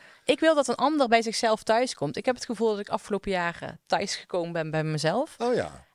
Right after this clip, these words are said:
Speaker 1: En
Speaker 2: oké.
Speaker 1: ik geloof ook wel
Speaker 2: Oh
Speaker 1: dat
Speaker 2: ja.
Speaker 1: het altijd weer een reis, zeg maar, hè?
Speaker 2: Ja.
Speaker 1: Maar ik wil dat jij, alle anderen die ik ontmoet, dat ze thuis komen bij zichzelf. Dat ze echt, hè, wat, dus een uitspraak die ik heel vaak hoor, "Oh, het is eigenlijk niet zo moeilijk, hè, Sanne?"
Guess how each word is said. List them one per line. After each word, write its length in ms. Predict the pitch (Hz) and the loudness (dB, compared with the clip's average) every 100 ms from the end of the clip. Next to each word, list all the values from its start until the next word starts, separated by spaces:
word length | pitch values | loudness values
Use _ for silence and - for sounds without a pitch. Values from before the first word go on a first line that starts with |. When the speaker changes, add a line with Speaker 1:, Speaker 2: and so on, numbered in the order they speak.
| _ | _
Speaker 1:
En 160 | 180 | -4
Speaker 2:
oké. 140 | 165 107 | -4 -4
Speaker 1:
ik 180 | 92 | -6
geloof 220 | 92 165 185 | 0 2 2
ook 80 | |
wel 80 | - | 2
Speaker 2:
Oh 60 | 147 | 2
Speaker 1:
dat 80 | 143 | 2
Speaker 2:
ja. 40 | |
Speaker 1:
het 100 | 92 | 2
altijd 260 | 190 202 233 | 4 6 4
weer 120 | 233 | 2
een 140 | 220 208 | 2 2
reis, 340 | 214 233 - | 4 2 0
zeg 200 | 214 - | -4 -2
maar, 160 | 208 202 | -2 2
hè? 240 | 214 294 403 - | 2 2 -4 -8
Speaker 2:
Ja. 220 | 156 196 - | -2 -2 -2
Speaker 1:
Maar 140 | - - | 0 0
ik 140 | 277 | 0
wil 580 | 220 220 277 320 311 320 _ _ | 4 6 6 4 2 -4 _ _
dat 320 | 208 185 196 | 2 4 4
jij, 500 | 185 175 220 254 262 - _ _ _ _ _ _ _ _ | 4 4 6 4 0 -6 _ _ _ _ _ _ _ _
alle 240 | 226 247 | 6 6
anderen 720 | - 226 233 220 220 247 233 | 4 4 4 0 -2 -2 -4
die 100 | 202 | -4
ik 80 | 208 | -4
ontmoet, 360 | - 185 214 254 | -2 0 0 -2
dat 140 | - - | -6 -8
ze 140 | - | -4
thuis 300 | 240 262 254 | 0 0 0
komen 200 | 214 190 | -2 0
bij 160 | 170 151 | -2 -2
zichzelf. 800 | 170 - - - - - - _ _ _ _ _ _ | -4 0 0 0 -6 -16 -20 _ _ _ _ _ _
Dat 160 | 190 - | -4 -4
ze 80 | |
echt, 360 | - 226 - - | -4 -4 -4 -4
hè, 120 | 220 | -2
wat, 140 | 214 - _ | -2 -4 _
dus 240 | - 170 175 | -10 -4 -2
een 60 | |
uitspraak 460 | - 196 - 190 175 _ | -2 -2 -4 -8 -12 _
die 140 | 185 | -12
ik 80 | 170 | -8
heel 140 | - 175 | -8 -6
vaak 220 | 156 - | -6 -6
hoor, 260 | 160 202 - | -4 -6 -6
"Oh, 80 | 202 | -8
het 80 | |
is 100 | - | -6
eigenlijk 220 | - 180 - | -6 -6 -4
niet 120 | 175 | -4
zo 80 | 165 | -4
moeilijk, 260 | 190 196 | -4 -6
hè, 80 | - | -8
Sanne?" 400 | - 156 160 180 | -10 -10 -12 -16